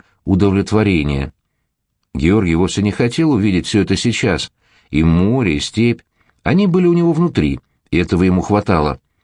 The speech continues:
А хотелось совсем другого, нового. Он помнил суровость огромной дальневосточной тайги, и ему было интересно увидеть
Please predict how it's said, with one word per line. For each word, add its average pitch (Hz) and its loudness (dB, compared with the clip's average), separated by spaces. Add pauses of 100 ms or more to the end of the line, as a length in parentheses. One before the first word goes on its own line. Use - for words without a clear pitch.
(300)
А - -4
хотелось 87 -2
совсем 101 0
другого, 101 0 (340)
нового. 85 2 (580)
Он 113 2
помнил 165 0
суровость 123 -2
огромной 107 0
дальневосточной 90 0
тайги, 95 0 (460)
и 73 0
ему 85 2
было 95 2
интересно 92 0
увидеть 101 -2